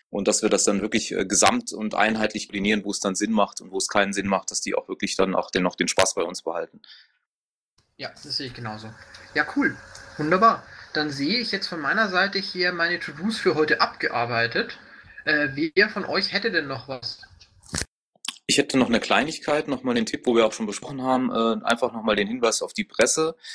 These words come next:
Speaker 1: Äh, klingt euch da in die Verteilerlisten ein, in die Mailinglisten ein, dass ihr auf dem neuesten Stand seid. Ähm, wie gesagt, die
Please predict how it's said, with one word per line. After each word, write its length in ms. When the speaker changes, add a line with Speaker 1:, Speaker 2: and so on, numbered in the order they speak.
Speaker 1:
Äh, 320
klingt 340
euch 160
da 200
in 120
die 220
Verteilerlisten 800
ein, 220
in 100
die 80
Mailinglisten 680
ein, 160
dass 160
ihr 40
auf 80
dem 100
neuesten 320
Stand 280
seid. 400
Ähm, 640
wie 100
gesagt, 320
die 100